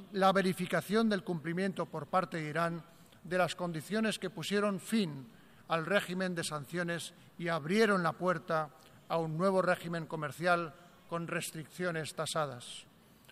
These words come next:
Nuestro país coordina con rigor el examen de las peticiones de operaciones espe-, o comerciales. Pocas noticias serían tan esperanzadoras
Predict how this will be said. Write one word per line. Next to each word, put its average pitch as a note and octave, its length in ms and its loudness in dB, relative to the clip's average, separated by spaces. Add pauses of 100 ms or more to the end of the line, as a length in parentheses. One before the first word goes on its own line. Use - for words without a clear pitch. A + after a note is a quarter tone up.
(260)
Nuestro E3+ 320 -2
país F#3+ 340 4
coordina F#3 480 4
con E3+ 220 -2
rigor F#3+ 500 4 (460)
el E3 120 -2
examen F#3 520 2
de E3+ 80 -2
las D#3+ 180 -2
peticiones E3+ 720 -4 (240)
de D#3+ 100 -4
operaciones D#3+ 540 -4
espe-, D3+ 380 -8 (120)
o D#3+ 220 -6 (180)
comerciales. D#3 840 -4 (1080)
Pocas G3+ 360 4
noticias G3 800 2 (440)
serían F#3 760 2 (300)
tan G3+ 180 6
esperanzadoras F#3 1120 2